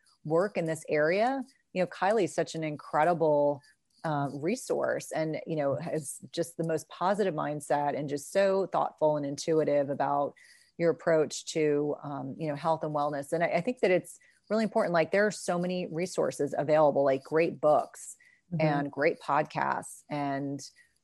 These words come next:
Speaker 1: uh, you know, people that you can interact with on social media that are positive influences. It's like, get out of your own head.
Speaker 2: Mm-hmm.
Speaker 1: If you're surrounded by people that are so, super negative and all they wanna do is drink and party and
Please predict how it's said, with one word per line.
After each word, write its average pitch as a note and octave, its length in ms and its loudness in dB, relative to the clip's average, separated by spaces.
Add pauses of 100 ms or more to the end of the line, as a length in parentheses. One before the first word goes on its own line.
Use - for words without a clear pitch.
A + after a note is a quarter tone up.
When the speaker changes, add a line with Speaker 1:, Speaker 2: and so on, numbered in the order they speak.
(140)
Speaker 1:
uh, C#3+ 280 0
you D#3+ 80 0
know, D3 100 0
people G3+ 300 2
that E3+ 120 6
you D#3+ 100 0
can E3 140 0
interact D3+ 420 -2
with D3 120 2
on C#3+ 160 0
social D3+ 360 -2
media D3 400 0
that C#3 140 0
are C#3+ 100 2
positive C#3+ 480 0
influences. C#3+ 600 -4
It's C#3+ 140 -4
like, C#3+ 180 2
get F3 120 2
out A3 160 2
of A3 40 4
your F3 200 2
own D#3+ 160 0
head. D3 420 2
Speaker 2:
Mm-hmm. C#3 440 -10
Speaker 1:
If D3+ 80 0
you're F#3 120 4
surrounded E3+ 460 0
by D#3+ 140 6
people D#3+ 320 2
that D3 100 4
are C#3+ 200 0
so, F3 500 -2
super A#3 300 -2
negative D#3+ 640 6
and C#3 280 0 (360)
all F3 140 8
they G3 80 4
wanna F#3 180 2
do D#3+ 160 4
is D3 120 4
drink D3+ 240 -4
and D#3 120 -2
party D3+ 500 4
and C3+ 300 -2